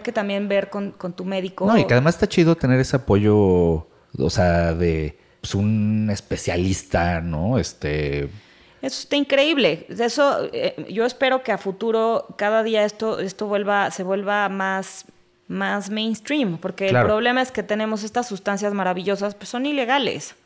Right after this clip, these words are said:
Speaker 1: ¿Y qué crees? Y hay muchísimas, muchísimos doctores que no quieren trabajar con ellas porque son ilegales.
Speaker 2: Claro.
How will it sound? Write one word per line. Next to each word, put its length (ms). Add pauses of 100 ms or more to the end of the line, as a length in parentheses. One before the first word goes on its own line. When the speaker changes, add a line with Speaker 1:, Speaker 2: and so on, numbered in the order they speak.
(160)
Speaker 1:
¿Y 60
qué 220
crees? 280
Y 40
hay 100
muchísimas, 680
muchísimos 520
doctores 340
que 100
no 200
quieren 180
trabajar 320
con 140
ellas 160
porque 240
son 180
ilegales. 640
Speaker 2:
Claro. 220